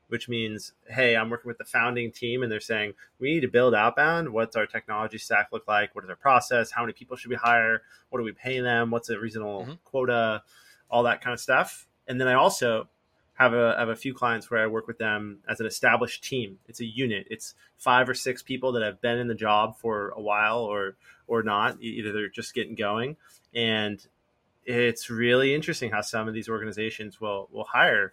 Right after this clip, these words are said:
Speaker 1: four, five, or six people and not really have, they, they have a very junior leader who, who's in charge. He doesn't really have a, an idea of a good day-to-day strategy or process, but they know how to tactically manage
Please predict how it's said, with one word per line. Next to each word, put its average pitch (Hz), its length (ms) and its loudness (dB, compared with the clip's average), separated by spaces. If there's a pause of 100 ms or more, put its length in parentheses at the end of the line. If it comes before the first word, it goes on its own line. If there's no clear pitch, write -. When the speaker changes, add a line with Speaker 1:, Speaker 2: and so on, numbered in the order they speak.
Speaker 1:
four, 123 300 -8
five, 123 240 -2
or 110 40 -18
six - 260 -14
people 113 460 -4 (480)
and 107 140 -6
not 135 280 4
really 131 340 -2
have, 113 500 4
they, 127 140 -2
they 127 80 -4
have 120 80 0
a 113 40 -4
very 131 220 -2
junior 120 640 -4 (140)
leader 110 500 -2 (100)
who, 113 160 -8
who's 104 160 -8
in 107 80 -14
charge. 110 400 2
He 123 60 -8
doesn't 131 140 -4
really 127 160 -2
have 113 260 0
a, 101 180 -2 (240)
an 113 80 -2
idea 110 460 0
of 101 100 -6
a 101 80 -10
good 110 360 -6
day-to-day 104 500 -6
strategy 98 600 -2
or 107 120 -8
process, 120 640 -4 (320)
but - 100 -14
they 117 80 -2
know 117 160 2
how 120 120 4
to 110 300 2 (180)
tactically 123 500 -2
manage 110 600 -4